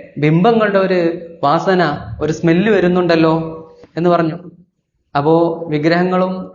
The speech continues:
ബിംബങ്ങളൊക്കെ ഉണ്ടാക്കാനാണ് ചെമ്പിന്റെ ഒക്കെ, ചെമ്പൊക്കെ ഉപയോഗിക്കുന്നത്. അങ്ങനെ ആ മനുഷ്യൻ വീണ്ടും തിരിച്ചു പോവുകയാണ്.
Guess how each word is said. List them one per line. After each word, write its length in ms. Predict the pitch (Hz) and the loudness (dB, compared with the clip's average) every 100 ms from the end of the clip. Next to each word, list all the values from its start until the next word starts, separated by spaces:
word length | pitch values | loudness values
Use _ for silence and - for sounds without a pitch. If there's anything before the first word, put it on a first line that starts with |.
| - | -14
ബിംബങ്ങളൊക്കെ 680 | - 151 156 185 190 185 185 180 - - - | -2 0 2 2 0 0 -2 -4 -6 -16 -6
ഉണ്ടാക്കാനാണ് 680 | 165 175 196 196 180 170 160 - - _ _ | -2 0 0 0 -2 -2 -4 -8 -18 _ _
ചെമ്പിന്റെ 480 | 151 156 180 180 180 | -2 0 0 2 0
ഒക്കെ, 240 | 180 180 180 - | 2 0 0 -4
ചെമ്പൊക്കെ 420 | - 165 170 170 170 | -4 -2 0 0 0
ഉപയോഗിക്കുന്നത്. 680 | 165 160 165 165 160 151 - - - _ _ _ _ _ _ _ _ _ - | 0 0 -2 -4 -4 -6 -10 -16 -20 _ _ _ _ _ _ _ _ _ 0
അങ്ങനെ 260 | 175 220 233 233 | 2 2 0 0
ആ 80 | 220 | 0
മനുഷ്യൻ 360 | 226 214 226 220 | 0 0 0 2
വീണ്ടും 280 | 208 214 226 | 2 2 0
തിരിച്ചു 280 | 208 208 214 | -4 -2 2
പോവുകയാണ്. 480 | 202 196 196 190 | 4 4 2 -2